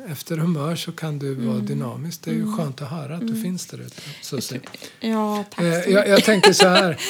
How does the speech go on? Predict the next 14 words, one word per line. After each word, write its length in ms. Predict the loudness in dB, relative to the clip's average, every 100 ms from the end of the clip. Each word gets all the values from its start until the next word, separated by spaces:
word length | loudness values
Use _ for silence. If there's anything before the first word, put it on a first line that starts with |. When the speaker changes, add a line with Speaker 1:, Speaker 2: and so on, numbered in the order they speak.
| -8 -2
Speaker 2:
<laughs> 0 |
Speaker 1:
Eh, 360 | 2 4 4 2
som 180 | 0 2
sagt 240 | 2 2
var, 100 | 2
jag 240 | 2 -6 -10 _ _ _ _ _ _ _ _ -6
har 140 | -4
älskat 540 | -2 -4 -2 -4 -4 -4
att 260 | -6 -6
prata 360 | -4 -6 -4 -4
med 180 | -2 -4
dig. 160 | -8 -12 _ _ -10
Eh, 220 | -8 -8 -10
men 420 | -4 -2 -2 -6